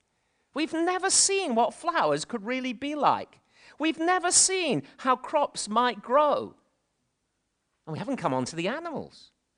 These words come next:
No, they were pretty fundamental in Genesis one and two, weren't they?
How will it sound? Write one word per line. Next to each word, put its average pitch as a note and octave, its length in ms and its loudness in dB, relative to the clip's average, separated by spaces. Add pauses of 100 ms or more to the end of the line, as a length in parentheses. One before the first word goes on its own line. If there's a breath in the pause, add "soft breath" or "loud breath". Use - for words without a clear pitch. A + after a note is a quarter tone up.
(560)
No, C4 120 -2
they B2+ 120 0
were D#3 80 0
pretty D#4 240 -2
fundamental A3+ 1040 2 (760)
in E3 200 -2
Genesis F3+ 520 0
one D#3+ 260 2
and C3+ 120 -2
two, C#4 320 -4
weren't D4 200 -4
they? G2 220 -4